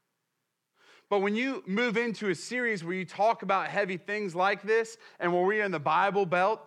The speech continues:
and that's different, and it causes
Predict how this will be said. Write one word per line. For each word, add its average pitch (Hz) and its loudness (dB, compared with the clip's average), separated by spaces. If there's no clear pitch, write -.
and 165 -2
that's 180 -2
different, 202 -4
and 175 2
it 185 -2
causes 196 0